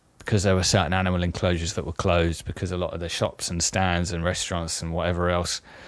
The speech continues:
weren't open, because in some cases some rides were down. As I said, most of the flat rides in Pantopia, it just felt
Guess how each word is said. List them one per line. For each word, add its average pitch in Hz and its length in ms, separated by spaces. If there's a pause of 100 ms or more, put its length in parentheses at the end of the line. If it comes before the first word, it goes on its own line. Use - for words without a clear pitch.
(260)
weren't 95 340
open, 90 540
because 87 640 (460)
in - 180
some 95 260
cases 101 380
some 120 240
rides 135 380
were 98 60
down. 90 280
As 87 160
I 90 40
said, 98 280
most 95 240
of 95 40
the 90 60
flat 107 280
rides 92 280
in 92 120
Pantopia, 92 720 (1040)
it 120 200
just - 320
felt 139 480